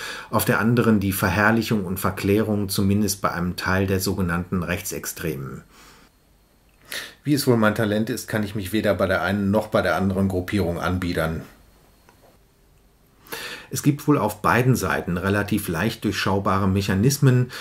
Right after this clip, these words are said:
Da gibt es auf der einen Seite die Abgrenzung vom unsagbar Bösen, während man sich selbst dann dem Guten zuordnen möchte.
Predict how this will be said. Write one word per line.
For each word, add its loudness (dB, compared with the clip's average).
Da 0
gibt 0
es -4
auf -6
der 0
einen 2
Seite 2
die -6
Abgrenzung 0
vom -2
unsagbar 2
Bösen, 4
während 2
man 0
sich -6
selbst -2
dann 2
dem -4
Guten 4
zuordnen 0
möchte. 2